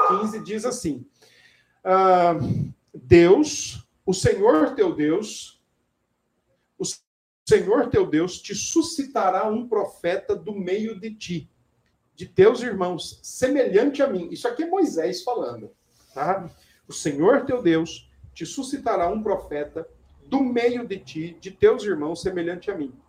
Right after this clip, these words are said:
A ele ouvirás." Isso aqui, coi-, reconhecidamente, é uma profecia messiânica. É Moisés anunciando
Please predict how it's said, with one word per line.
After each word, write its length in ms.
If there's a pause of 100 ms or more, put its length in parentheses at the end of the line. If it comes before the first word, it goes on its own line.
(320)
A 280
ele 400
ouvirás." 760 (340)
Isso 240
aqui, 360 (320)
coi-, 280
reconhecidamente, 1700 (380)
é 240
uma 460
profecia 1080 (220)
messiânica. 1200 (380)
É 140
Moisés 640
anunciando 960